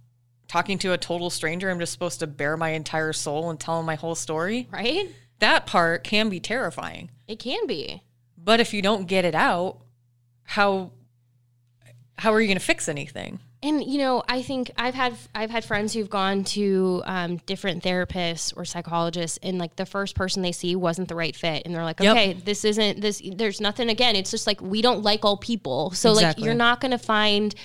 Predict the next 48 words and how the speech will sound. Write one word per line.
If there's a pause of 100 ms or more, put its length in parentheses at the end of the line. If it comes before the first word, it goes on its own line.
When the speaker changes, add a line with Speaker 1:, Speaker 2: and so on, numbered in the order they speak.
(160)
Speaker 2:
necessarily
the
right
person
right
off
the
bat.
Speaker 1:
Yep. (120)
Speaker 2:
So (320)
if
you're
someone
who's
like,
"Well,
I
went
and
saw
somebody
once,
but
it
just
didn't
feel
like
a
good
fit," (240)
that
just
wasn't
the
right
fit
with
that
person.
Go
Speaker 1:
Right.
Speaker 2:
give
another
person
a
try,
because